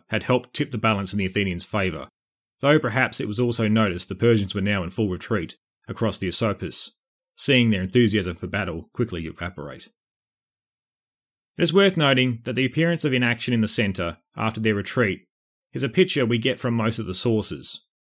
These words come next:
which seem to be drawn from Herodotus' account. There is a poem, though,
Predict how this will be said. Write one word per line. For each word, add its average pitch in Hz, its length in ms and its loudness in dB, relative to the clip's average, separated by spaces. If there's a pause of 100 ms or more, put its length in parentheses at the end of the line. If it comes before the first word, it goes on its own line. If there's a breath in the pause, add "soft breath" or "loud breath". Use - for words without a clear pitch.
(180)
which 160 160 -2
seem 170 220 4
to 139 60 0
be 127 100 4
drawn 117 320 4
from 98 200 -2
Herodotus' 85 460 -4
account. 92 480 -8 (1500)
There 156 140 4
is 208 100 6
a 185 60 4
poem, 131 380 2
though, 90 240 -2